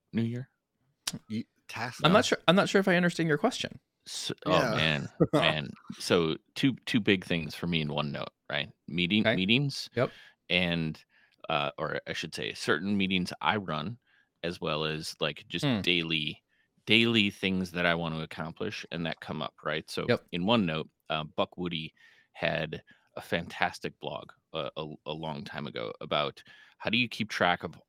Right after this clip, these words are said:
Speaker 1: all of the stuff that happens during the day?
Speaker 3: Mm-hmm.
Speaker 1: And depending on your role, right, and how many different areas you're dealing with or how many different topics, like, every single day of the year, I have,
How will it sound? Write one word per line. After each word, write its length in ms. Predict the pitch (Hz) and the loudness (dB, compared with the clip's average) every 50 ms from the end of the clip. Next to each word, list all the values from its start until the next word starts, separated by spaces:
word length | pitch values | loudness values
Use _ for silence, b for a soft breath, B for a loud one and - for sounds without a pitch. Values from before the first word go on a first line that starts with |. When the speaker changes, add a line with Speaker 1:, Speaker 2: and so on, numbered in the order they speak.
| _ | _
Speaker 1:
all 340 | - 85 82 82 85 85 85 | -4 -2 0 0 0 -2 -2
of 160 | 85 80 - - | -4 -6 -8 -10
the 120 | - - | -12 -10
stuff 640 | - - - - - - 85 - - - - - - - | -8 -8 -8 -6 -4 -4 -4 -4 -6 -10 -18 -18 -14 -12
that 120 | 82 76 | -12 -8
happens 500 | - - 78 78 - - 71 64 65 - | -4 -2 -2 -2 -4 -6 -10 -10 -10 -8
during 260 | - 73 71 67 67 | -8 -8 -8 -8 -8
the 80 | 73 - | -8 -4
day? 260 | - 160 156 - - - B B B B | 0 0 0 0 0 -4 B B B B
Speaker 3:
Mm-hmm. 140 | B - 190 B B B B _ _ - | B -4 -6 B B B B _ _ 0
Speaker 1:
And 440 | 101 92 87 82 80 78 80 - B B B B B B B - | 4 4 4 4 2 0 -4 -6 B B B B B B B -4
depending 340 | 123 117 151 143 135 123 123 | 0 4 4 6 8 8 8
on 120 | 120 120 | 8 8
your 100 | 123 117 | 6 4
role, 380 | 104 82 78 80 80 101 110 - _ - | 2 0 -4 -4 -6 -6 -8 -10 _ -8
right, 260 | - 82 92 95 - | -4 -4 -4 -4 -4
and 100 | - 82 | -8 -10
how 160 | - - 101 | -4 -2 -2
many 340 | 92 90 90 90 87 82 76 - - | 0 0 0 -2 -2 -4 -6 -8 -6
different 320 | - - - 90 87 - - - | -8 -6 -6 -6 -10 -10 -10 -8
areas 460 | 78 78 80 80 80 80 80 82 - 82 | -8 -6 -4 -4 -4 -4 -6 -8 -10 -10
you're 220 | 82 80 78 78 76 71 - _ | -10 -10 -10 -10 -12 -14 -14 _
dealing 240 | 90 85 85 85 82 | -6 -6 -4 -4 -4
with 160 | 82 80 - | -6 -6 -8
or 100 | 78 76 | -10 -10
how 140 | - - 90 | -8 -8 -6
many 160 | 87 85 85 | -4 -4 -6
different 300 | 80 - - 82 76 - | -6 -8 -10 -12 -12 -6
topics, 580 | - 117 113 110 - 82 80 - - - - - | -4 -2 -2 -2 -2 -6 -8 -8 -12 -14 -14 -8
like, 280 | - 69 76 - - - _ _ _ - | -6 -6 -6 -6 -8 -12 _ _ _ 0
every 280 | 107 104 113 120 117 | 0 0 0 0 -2
single 320 | - - 120 113 110 110 98 | -2 0 0 2 2 2 0
day 240 | 87 87 85 85 | 0 0 0 2
of 80 | 87 85 | 0 0
the 80 | 87 82 | -2 -4
year, 340 | 80 82 78 64 65 - _ _ _ _ _ - | -4 -4 -6 -6 -8 -14 _ _ _ _ _ -8
I 80 | 82 82 | -8 -6
have, 420 | 85 90 85 82 80 78 76 76 | -4 -2 0 0 0 0 -2 -6